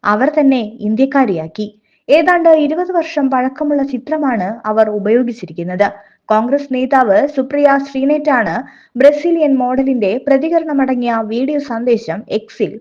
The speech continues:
പങ്കുവച്ചിരിക്കുന്നത്. തട്ടിപ്പിനെക്കുറിച്ച് വിശ്വസിക്കാനാവുന്നില്ല എന്നും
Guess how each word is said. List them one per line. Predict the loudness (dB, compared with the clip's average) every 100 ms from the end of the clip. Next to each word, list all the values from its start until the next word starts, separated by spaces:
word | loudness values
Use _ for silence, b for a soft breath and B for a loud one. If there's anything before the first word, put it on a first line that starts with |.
| -4
പങ്കുവച്ചിരിക്കുന്നത്. | -4 0 -2 -2 -8 -10 -6 -2 -2 B B B _
തട്ടിപ്പിനെക്കുറിച്ച് | -4 -2 -2 -2 -2 -4 -2
വിശ്വസിക്കാനാവുന്നില്ല | -2 -2 -6 -6 -6 -4 -4 -2 0 0 0 2 4 4
എന്നും | 4 0 -4 -6